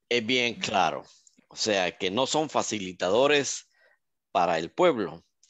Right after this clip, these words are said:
sino que son otra cosa. Y lo peor es que la bof-, la bofetada se la han dado al pueblo.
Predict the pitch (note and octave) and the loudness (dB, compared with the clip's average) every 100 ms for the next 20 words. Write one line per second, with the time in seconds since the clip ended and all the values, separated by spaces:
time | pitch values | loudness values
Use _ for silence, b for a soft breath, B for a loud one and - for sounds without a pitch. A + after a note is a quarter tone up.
0 | b b b - G2+ G2+ G2+ - F#2+ E2 | b b b -8 -4 -2 -2 -2 -2 -2
1 | F2+ - G2 F#2 E2+ - G#2 - E2+ E2 | -4 -2 -2 -2 -4 0 0 0 -6 -6
2 | - C3 A#2+ G2+ G#2+ A2+ D#3 C3 - G#2+ | -4 0 0 0 0 2 4 2 0 -2
3 | F#2+ F#2 F#2+ - - A2+ B2+ C#3+ B2 D3 | -2 -4 -12 -10 -2 0 2 0 0 2
4 | F3+ F3+ C#3 C3 C3 D3+ D3+ - G#3 G3+ | 2 2 2 2 2 2 0 0 0 0
5 | A2 D2+ | -2 -6